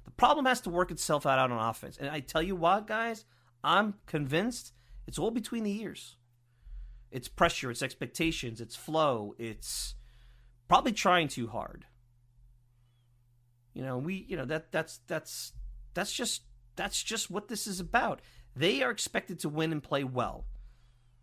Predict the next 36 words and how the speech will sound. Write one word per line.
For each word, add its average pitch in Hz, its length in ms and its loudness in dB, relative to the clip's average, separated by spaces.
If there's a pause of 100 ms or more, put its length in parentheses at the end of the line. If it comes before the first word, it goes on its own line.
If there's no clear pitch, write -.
(380)
And 151 180 2
now 175 240 8
they're 165 200 4
realizing 131 520 2
it. 87 160 0
They 139 100 0
have 147 140 4
an 143 100 -2
owner 175 320 4
that 147 140 4
expects - 560 -4
it. - 140 -8
They 143 140 -4
have 143 160 0
a 131 40 -6
team 190 360 -4
that's 143 160 -4
a 131 60 -4
focused 131 460 -4
team. 107 300 -8 (1080)
And 143 360 -2 (920)
with 160 180 0
that 190 180 4
comes 202 220 0
responsibility, 202 720 -2
and 120 200 0
maybe 170 300 2
that's 170 420 0 (140)
having 139 240 -2
them 170 80 0
hold 180 160 2
the 180 60 -2
bat 180 240 6
a 160 40 4
little 120 160 -2
tighter. 101 400 -6